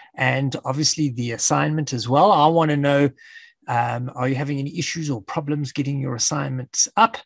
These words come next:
Uh, we're very excited to get a whole new batch of O E Rs all linked to the, uh, curriculum, so that, uh, that's good news. You might remember, first of all, a little bit of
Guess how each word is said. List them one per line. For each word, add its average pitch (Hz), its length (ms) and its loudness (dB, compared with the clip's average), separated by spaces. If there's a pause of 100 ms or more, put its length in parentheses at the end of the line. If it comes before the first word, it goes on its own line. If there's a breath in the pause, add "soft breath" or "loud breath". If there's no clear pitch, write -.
(520 loud breath)
Uh, 127 200 4
we're 139 120 4
very 165 260 6
excited 175 520 2
to 143 100 -8
get 160 180 -2
a 156 80 -4
whole 160 280 0
new 156 200 0
batch 143 380 -4
of 127 320 -4
O 143 120 2
E 143 160 2
Rs 170 300 2
all 151 180 0
linked 143 460 -2
to - 160 -2
the, 127 480 -2 (160)
uh, 110 160 -10
curriculum, 165 720 -4
so 117 460 -8
that, 120 240 -12
uh, 120 140 -6
that's 123 220 -10
good 123 220 -2
news. 135 420 0 (720 loud breath)
You 151 160 2
might 196 480 6
remember, 190 400 6
first 233 280 4
of 220 60 4
all, 202 120 6
a 190 80 4
little 190 160 -2
bit 175 160 0
of 143 180 -2